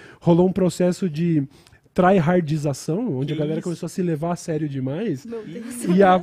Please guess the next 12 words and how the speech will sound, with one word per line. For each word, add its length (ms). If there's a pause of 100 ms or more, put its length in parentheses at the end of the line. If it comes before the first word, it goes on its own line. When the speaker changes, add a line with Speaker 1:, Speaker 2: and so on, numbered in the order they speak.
Speaker 1:
e 100
aquela 220
coisa 180
recreativa 680
para 180
a 20
pessoa 340
sem 180
porte 320
físico 380
de 80
boleiro 520